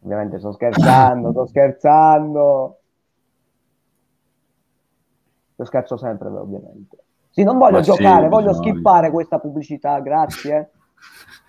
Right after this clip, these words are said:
Speaker 1: Oh. Di quale colore sono i taxi a Londra?
Speaker 2: Neri sono.
Speaker 1: Sono neri.
Speaker 2: Da noi, <laughs> da noi ce li portano in barca e loro invece stanno in
Speaker 1: La
Speaker 2: taxi.
Speaker 1: Divina Commedia è composta da quante cantiche?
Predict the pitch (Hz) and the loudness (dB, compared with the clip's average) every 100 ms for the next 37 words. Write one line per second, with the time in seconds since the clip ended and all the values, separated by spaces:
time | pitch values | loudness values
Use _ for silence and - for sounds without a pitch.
0 | _ _ - 123 - _ _ _ _ _ | _ _ -6 -6 -8 _ _ _ _ _
1 | _ _ _ _ _ _ _ _ - 175 | _ _ _ _ _ _ _ _ -6 0
2 | 254 226 254 190 151 156 - 214 208 135 | 0 0 0 0 0 -4 -6 -6 -4 -6
3 | - 143 139 139 113 104 110 110 - _ | -4 -4 0 -2 -2 -8 -10 -10 -12 _
4 | _ _ _ _ _ - 110 101 82 110 | _ _ _ _ _ -8 -4 -4 -4 -8
5 | 110 123 76 69 - _ _ _ _ _ | -10 -10 -10 -14 -20 _ _ _ _ _
6 | _ _ _ _ _ _ _ _ _ _ | _ _ _ _ _ _ _ _ _ _
7 | _ _ _ _ _ _ _ _ - 453 | _ _ _ _ _ _ _ _ -14 -8
8 | 440 196 113 107 117 104 - 82 - 95 | -6 -4 -4 -2 -2 -4 -12 -16 -16 -12
9 | 98 104 117 123 104 98 92 101 101 101 | -8 -6 -6 -8 -8 -8 -8 -8 -8 -6
10 | 92 73 - - 78 82 - 104 107 98 | -4 -6 -10 -14 -12 -12 -12 -12 -12 -14
11 | - - 90 95 - 139 165 226 202 175 | -18 -16 -16 -14 -8 -4 -2 0 0 -2
12 | 165 139 113 113 - 135 _ _ - _ | -2 -6 -6 -8 -8 -16 _ _ -20 _
13 | - - 160 156 180 160 - 139 131 180 | -20 -10 -6 -2 0 0 0 -2 0 0
14 | 190 175 147 - 123 110 101 107 104 101 | -2 -4 -10 -6 -6 -6 -10 -12 -12 -14